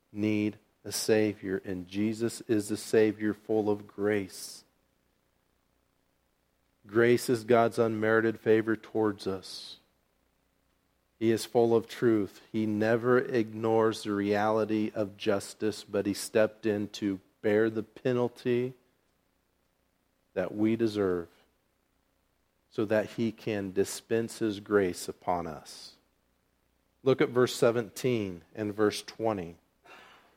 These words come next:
"For the law was given through Moses, grace and truth were realized through Jesus Christ." Verse twenty,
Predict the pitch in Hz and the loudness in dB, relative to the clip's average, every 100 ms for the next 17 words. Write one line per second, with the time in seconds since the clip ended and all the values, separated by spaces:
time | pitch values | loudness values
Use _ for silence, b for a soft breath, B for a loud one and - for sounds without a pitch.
0 | B - 135 131 127 139 156 120 123 123 | B 2 6 8 10 10 8 6 4 4
1 | 117 120 110 107 127 110 104 - 107 110 | 2 -2 2 4 4 2 -6 -8 0 4
2 | 127 147 - 117 - - 110 101 - - | 6 4 0 -4 -4 -2 0 0 -2 -4
3 | 104 98 113 151 117 95 87 - - - | -4 0 2 4 4 2 -2 -8 -12 -8
4 | 92 92 92 87 85 - 90 80 - - | -8 -6 -8 -8 -10 -10 -10 -10 -12 -20
5 | - _ _ _ _ _ _ _ _ _ | -20 _ _ _ _ _ _ _ _ _
6 | 101 95 - - 135 110 80 | -4 -4 -4 0 0 0 -6